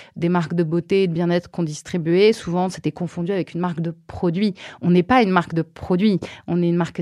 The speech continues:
tech, on est une plateforme tech, et donc, euh, Jolie Moi, c'est le partenaire, le label, euh, de référence pour faire du social selling aujourd'hui dans la beauté et le bien-être. Et donc,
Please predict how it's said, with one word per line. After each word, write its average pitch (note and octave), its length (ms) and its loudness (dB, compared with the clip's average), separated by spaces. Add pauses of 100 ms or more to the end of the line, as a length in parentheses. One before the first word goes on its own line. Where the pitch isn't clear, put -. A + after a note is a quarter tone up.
tech, G3 420 0
on D#3+ 80 -4
est D#3 40 -2
une D#3+ 100 -6
plateforme F3 440 -4
tech, G3 260 0 (140)
et E3 140 -4
donc, F#3+ 300 -4
euh, D#3+ 100 0
Jolie D#3+ 280 -4
Moi, F#3+ 200 0
c'est G#3 220 0
le G3+ 100 2
partenaire, E3+ 480 -2
le F3+ 120 2
label, E3+ 480 2 (340)
euh, - 120 -4
de E3 120 4
référence E3+ 500 0
pour - 180 -8
faire F#3+ 200 0
du F#3 100 0
social E3+ 320 -2
selling F3+ 320 -2
aujourd'hui E3+ 260 0
dans F#3 60 2
la D#3+ 80 2
beauté D#3+ 160 -2
et E3 40 2
le E3 40 0
bien-être. D#3+ 320 -4 (100)
Et E3+ 100 -2
donc, F#3 320 -2